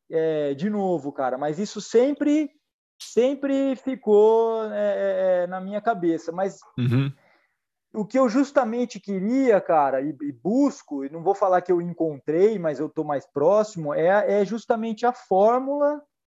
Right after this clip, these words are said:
Speaker 1: né? Não, não existe uma fórmula, mas é, é mais po-, próximo de uma fórmula de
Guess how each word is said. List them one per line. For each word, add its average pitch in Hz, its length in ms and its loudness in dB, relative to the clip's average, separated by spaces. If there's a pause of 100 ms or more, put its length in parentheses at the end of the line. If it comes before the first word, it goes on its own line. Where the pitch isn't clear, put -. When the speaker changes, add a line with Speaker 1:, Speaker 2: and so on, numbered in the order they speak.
(160)
Speaker 1:
né? 190 300 -4
Não, 170 180 -8
não 170 140 -6
existe 180 380 -4
uma 170 160 0
fórmula, 180 600 2
mas 147 400 -2 (680)
é, 143 280 6
é 139 40 2
mais 170 260 4
po-, 175 300 4
próximo 170 440 0
de 143 120 -8
uma 160 180 -2
fórmula 180 720 2 (440)
de 151 160 -10